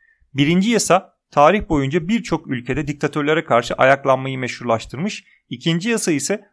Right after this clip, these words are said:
bugün artık modern devletin özü olarak kabul edilen kuvvetler ayrılığının yani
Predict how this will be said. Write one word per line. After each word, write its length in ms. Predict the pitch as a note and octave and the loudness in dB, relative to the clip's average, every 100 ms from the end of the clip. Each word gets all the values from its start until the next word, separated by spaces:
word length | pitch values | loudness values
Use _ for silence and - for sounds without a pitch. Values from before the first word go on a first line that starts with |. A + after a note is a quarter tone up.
| _ | _
bugün 220 | F3+ F3 | -4 -2
artık 340 | F3 F#3 - B2 | 0 0 -2 -4
modern 400 | C3 C3 F#3+ F#3 | -2 2 2 2
devletin 360 | C#3+ C3 C#3 | -4 -4 -4
özü 200 | B2+ C3 | -4 0
olarak 340 | F#3 D#3+ A#2+ - | 0 2 0 0
kabul 200 | D3+ G#3+ | -4 -2
edilen 340 | D3+ B2 G#2 | -4 -6 -6
kuvvetler 460 | - C3+ D3+ F#3+ F#3+ | -4 -2 2 2 4
ayrılığının 560 | C#3 C#3 C#3+ D3 C3+ A#2 | 4 4 0 -2 -4 -4
yani 440 | B2+ E3+ D3+ A2+ | 2 2 0 -10